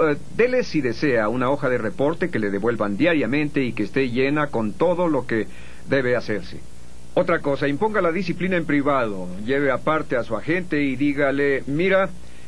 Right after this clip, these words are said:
esto es lo que acordaste hacer y no lo estás logrando". Dígale lo que debe cambiar y cuánto.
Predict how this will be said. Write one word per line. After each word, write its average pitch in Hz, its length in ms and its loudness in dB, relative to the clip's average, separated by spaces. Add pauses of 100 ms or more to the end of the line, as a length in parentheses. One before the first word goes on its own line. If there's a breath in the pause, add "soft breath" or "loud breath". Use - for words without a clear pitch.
(160 loud breath)
esto 139 340 2
es 165 120 4
lo 160 100 0
que 151 80 0
acordaste 151 460 0
hacer 156 640 0
y 113 180 -2
no 95 160 -2
lo 104 100 -2
estás 110 220 -4
logrando". 127 680 0
Dígale 180 320 2
lo 139 100 0
que 127 120 -2
debe 185 200 0
cambiar 131 580 0
y 147 220 -2
cuánto. 170 540 -2